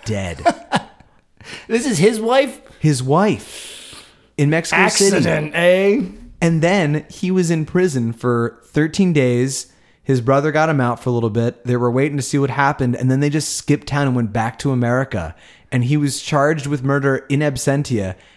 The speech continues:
Speaker 1: and was, did, was not held responsible and then just continued living his life.
Speaker 2: It's like you could just road trip
Speaker 1: <laughs>
Speaker 2: out of that back then.
Speaker 1: <laughs> Yes.
Speaker 2: Fucking beatniks, man. Come on.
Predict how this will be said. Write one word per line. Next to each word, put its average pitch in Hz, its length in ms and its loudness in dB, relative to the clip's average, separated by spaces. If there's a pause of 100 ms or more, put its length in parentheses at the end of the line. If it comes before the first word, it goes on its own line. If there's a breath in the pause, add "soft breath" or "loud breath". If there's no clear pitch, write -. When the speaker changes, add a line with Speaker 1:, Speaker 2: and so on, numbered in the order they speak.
(140 soft breath)
Speaker 1:
and 139 300 2
was, 135 260 2
did, 143 360 0
was 151 180 2
not 160 260 4
held 180 180 2
responsible 160 760 2
and 151 120 0
then 170 80 0
just 185 140 -6
continued 196 460 0
living 190 240 2
his 180 200 -2
life. 185 340 0
Speaker 2:
It's - 160 -8
like 262 180 -4
you 240 80 -12
could 254 120 -4
just 240 180 -6
road 196 460 2
trip 247 360 -2
Speaker 1:
<laughs> - 40 -4
Speaker 2:
out 180 400 2
of 208 160 0
that 226 540 0
back 214 260 2
then. 254 440 2
Speaker 1:
<laughs> - 220 -14
Yes. - 500 -8
Speaker 2:
Fucking 220 420 0
beatniks, 202 580 2
man. 311 240 4
Come 320 400 4
on. 185 580 4